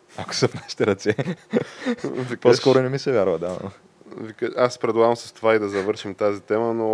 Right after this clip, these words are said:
Speaker 2: може би най-доброто обоб-, обобщение за тази тема конкретно е, че отпред играем за нула на нула, назад каквото стане.
Speaker 1: Еми, в общи линии, да, нещо такова е.
Speaker 2: Еми, добре. А,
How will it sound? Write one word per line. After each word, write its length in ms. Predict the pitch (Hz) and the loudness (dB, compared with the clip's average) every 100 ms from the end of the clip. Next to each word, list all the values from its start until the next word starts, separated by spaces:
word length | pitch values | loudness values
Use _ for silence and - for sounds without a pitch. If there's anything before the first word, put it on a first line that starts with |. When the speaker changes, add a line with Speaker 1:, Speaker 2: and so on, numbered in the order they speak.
| 107 101 | 0 0
Speaker 2:
може 280 | 104 107 104 | -2 -2 -4
би 100 | 104 | -4
най-доброто 540 | 104 107 104 104 101 | 0 0 0 -4 -2
обоб-, 280 | 104 95 90 - | -8 -8 -14 -8
обобщение 640 | 104 98 - - 104 104 | -6 -6 -10 -6 -4 -2
за 120 | 92 95 | -4 -4
тази 300 | 101 98 - | -2 -2 -2
тема 220 | 98 92 | -6 -6
конкретно 520 | - 85 107 104 107 | -10 -8 -6 -4 -4
е, 80 | 104 | -6
че 160 | - 104 104 101 | -4 -4 -2 -4
отпред 320 | 98 - 107 104 | -8 -4 -4 -2
играем 320 | 98 104 101 | -2 0 -2
за 120 | 98 | -4
нула 260 | 95 104 95 | -2 -2 -2
на 80 | |
нула, 420 | 87 101 107 107 107 | -6 -2 0 0 -2
назад 320 | 101 104 101 | -2 -2 -4
каквото 260 | - 101 | -4 -8
стане. 300 | - 110 104 98 _ _ _ _ - _ _ - | -6 -6 -6 -10 _ _ _ _ -20 _ _ -6
Speaker 1:
Еми, 220 | 98 92 | -4 -4
в 100 | - | -2
общи 280 | 104 - 85 | -4 -4 -10
линии, 260 | 80 87 | -8 -8
да, 180 | 92 98 | -6 -8
нещо 240 | 87 87 - | -8 -12 -16
такова 340 | - 95 87 | -8 -6 -6
е. 40 | 78 _ _ _ _ _ _ | -10 _ _ _ _ _ _
Speaker 2:
Еми, 340 | 98 98 101 - | -12 -10 -10 -10
добре. 400 | 104 98 95 110 123 _ _ _ - | -14 -12 -4 -4 -4 _ _ _ -18
А, 80 | 101 | -10